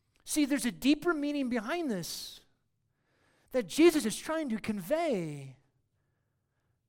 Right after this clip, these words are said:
And John, the evangelist, is trying to convey that through this sign that Jesus did. And Jesus is saying, I fully supply. There, there's no lack in me.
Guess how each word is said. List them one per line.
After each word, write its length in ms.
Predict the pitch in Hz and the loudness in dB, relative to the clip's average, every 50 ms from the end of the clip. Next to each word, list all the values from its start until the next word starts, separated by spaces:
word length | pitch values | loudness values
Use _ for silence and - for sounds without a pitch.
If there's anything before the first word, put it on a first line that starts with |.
| _ _ _ _ | _ _ _ _
And 160 | - 151 123 117 | -20 -20 -20 -16
John, 600 | 113 131 170 208 220 214 185 165 156 143 135 131 | -12 -8 -6 -4 -4 -4 -4 -6 -8 -10 -12 -14
the 160 | 131 135 135 123 127 - _ - | -14 -14 -14 -16 -16 -20 _ -18
evangelist, 440 | 151 113 135 180 220 208 - 151 131 | -14 -8 -4 -4 -4 -4 -6 -10 -12
is 60 | - | -12
trying 180 | - - 165 160 | -12 -12 -12 -12
to 80 | 143 - | -12 -12
convey 420 | - 131 123 113 160 180 196 196 | -12 -12 -10 -8 -6 -4 -4 -4
that 260 | 151 147 135 - - | -4 -6 -10 -12 -14
through 360 | - - - - 180 196 180 | -18 -20 -16 -14 -12 -12 -10
this 160 | 147 151 143 - | -10 -12 -12 -12
sign 320 | - - - 180 185 180 | -12 -12 -12 -12 -12 -12
that 120 | 160 147 | -12 -12
Jesus 340 | 135 151 175 160 139 147 123 | -12 -12 -14 -12 -12 -14 -14
did. 280 | 131 156 165 165 143 - - - - - - - _ _ | -12 -10 -8 -8 -8 -10 -14 -20 -20 -20 -20 -20 _ _
And 80 | 156 147 | -14 -10
Jesus 360 | 131 165 180 170 190 - - | -6 -6 -6 -4 -6 -6 -6
is 100 | 165 - | -8 -8
saying, 240 | - 170 165 156 127 - - - - _ _ _ _ _ _ _ | -8 -8 -10 -10 -12 -14 -18 -20 -20 _ _ _ _ _ _ _
I 380 | - - - 202 226 233 233 226 | -12 -10 -8 -6 -4 -4 -4 -4
fully 500 | 226 - - - - 233 226 226 226 220 | -4 -6 -12 -14 -10 -10 -6 -6 -4 -4
supply. 680 | - - - 180 - - - 220 208 202 190 170 165 | -4 -4 -6 -8 -8 -10 -14 -10 -8 -6 -4 -4 -4
There, 280 | 151 143 190 202 196 - - - _ _ - | -4 -4 -2 -4 -4 -6 -10 -20 _ _ -10
there's 220 | 180 214 175 175 | -8 -8 -6 -4
no 140 | 208 240 240 | -4 -4 -2
lack 500 | 220 208 226 208 233 240 233 233 - - | -2 -4 -4 -4 -4 -4 -4 -6 -8 -10
in 240 | 196 214 202 185 185 | -12 -10 -8 -8 -8
me. 500 | 208 220 214 196 170 156 147 143 127 | -8 -8 -6 -6 -8 -8 -8 -10 -12